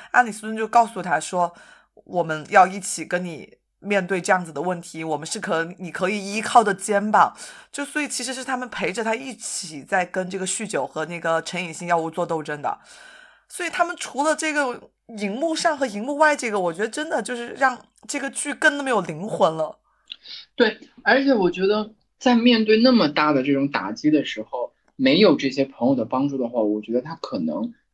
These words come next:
Speaker 2: 也不会有那么强的精神动力。就是这个，这个事情对他的打击有多惨啊，就他喝，他酗酒嗑药的这个事情。呃，从他开始在意识到自己有酒精依赖、药物依赖的这个问题的时候呢，他就开始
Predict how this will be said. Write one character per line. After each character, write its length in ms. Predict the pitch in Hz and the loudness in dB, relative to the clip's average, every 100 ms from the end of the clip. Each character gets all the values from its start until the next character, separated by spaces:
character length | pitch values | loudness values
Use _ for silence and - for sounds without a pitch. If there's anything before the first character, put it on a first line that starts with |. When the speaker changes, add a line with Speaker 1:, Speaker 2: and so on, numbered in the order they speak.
| _ | _
Speaker 2:
也 180 | 131 120 | 2 2
不 220 | - 139 | 4 2
会 140 | 170 | 6
有 100 | 170 | 6
那 120 | 110 120 | 6 4
么 120 | 107 | 2
强 260 | - 110 | -4 -2
的 80 | 113 | -2
精 220 | - 131 | -2 -4
神 160 | 127 110 | -2 -2
动 140 | 117 | -2
力。 80 | 113 | -4
就 160 | 120 196 | 0 2
是 80 | 190 | 4
这 120 | 226 | 4
个， 120 | 180 | 4
这 120 | 233 | 6
个 120 | 202 | 4
事 120 | 185 196 | 4 2
情 120 | 180 | 2
对 100 | 180 | 2
他 80 | 185 | 2
的 60 | |
打 200 | 180 - | 0 -6
击 120 | - 156 | 4 6
有 100 | 120 | 6
多 280 | - 180 202 | 4 4 4
惨 340 | - - 120 110 | 2 -12 -12 -10
啊， 80 | 101 | -4
就 140 | 107 | -4
他 160 | - 110 | -2 -4
喝， 240 | - - - | -4 -10 -12
他 180 | - 131 | 0 0
酗 320 | - - 135 | 0 2 2
酒 140 | - - | 2 -4
嗑 240 | - 127 | -2 2
药 180 | 123 117 | 4 4
的 60 | 101 | 2
这 80 | |
个 100 | 95 | -4
事 120 | 104 104 | -4 -8
情。 140 | - _ - - _ | -10 _ -20 -20 _
呃， 280 | 135 123 117 - _ | 4 4 2 -6 _
从 520 | - 151 147 185 202 - _ _ _ _ - | 0 2 4 2 -2 -10 _ _ _ _ 0
他 160 | 180 | 0
开 160 | 180 202 | 4 2
始 120 | 151 | 4
在 120 | 131 | 4
意 180 | 156 190 | 4 2
识 140 | - | 4
到 120 | 131 120 | 4 4
自 160 | 147 | 2
己 140 | 120 104 | 2 2
有 260 | 92 113 - - _ _ _ - | 2 -4 -10 -20 _ _ _ 2
酒 160 | 120 | 2
精 180 | 110 147 | 6 6
依 100 | 165 | 8
赖、 140 | 156 135 | 6 8
药 180 | 151 | 6
物 120 | 135 123 | 6 2
依 120 | 139 | 2
赖 100 | 143 | 4
的 100 | 110 | 2
这 160 | 120 | 0
个 120 | 110 117 | 0 4
问 180 | 165 | 4
题 100 | 143 | 4
的 120 | 107 104 | -2 -4
时 120 | 104 | -2
候 120 | 104 | -4
呢， 80 | 107 | -2
他 60 | |
就 100 | 143 | 0
开 120 | 135 143 | 0 0
始 200 | 117 | -2